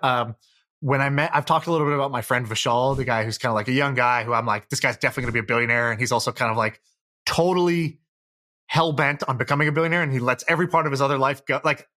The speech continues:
what we were talking about earlier, where I was like, "Well, on the podcast, I talk a lot about business and money, but, like,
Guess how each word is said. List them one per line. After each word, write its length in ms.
what 240
we 60
were 100
talking 140
about 100
earlier, 340
where 100
I 40
was 80
like, 160
"Well, 160
on 80
the 80
podcast, 420
I 40
talk 180
a 40
lot 120
about 180
business 240
and 80
money, 180
but, 120
like, 180